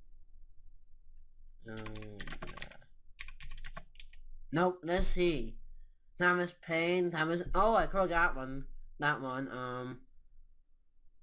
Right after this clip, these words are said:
All these I didn't know, like, what are these words? Are you serious?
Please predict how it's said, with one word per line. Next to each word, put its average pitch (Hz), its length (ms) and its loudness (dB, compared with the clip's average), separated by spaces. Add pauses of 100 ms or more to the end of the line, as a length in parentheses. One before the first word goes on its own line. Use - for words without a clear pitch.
(960)
All 220 280 6
these 247 280 0
I 214 120 6
didn't 202 360 2
know, 196 300 6
like, 170 320 2
what 240 340 4
are 233 240 6
these 226 240 -2
words? 220 460 4
Are 202 120 -4
you 226 80 -2
serious? 226 760 0